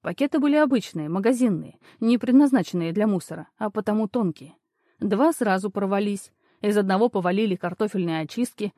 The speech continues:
влажная упаковка из-под сосисок, луковая шелуха — а второй, раскрывшись,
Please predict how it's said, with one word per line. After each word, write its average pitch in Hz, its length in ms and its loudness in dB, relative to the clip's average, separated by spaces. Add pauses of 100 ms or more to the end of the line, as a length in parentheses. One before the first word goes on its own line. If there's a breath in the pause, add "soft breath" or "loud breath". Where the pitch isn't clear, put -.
(140)
влажная 220 460 0
упаковка 175 420 -4
из-под 160 280 -12
сосисок, 208 680 -8
луковая 202 420 -2
шелуха — 180 540 -4 (460 soft breath)
а 175 120 -2
второй, 208 520 -2
раскрывшись, - 720 -6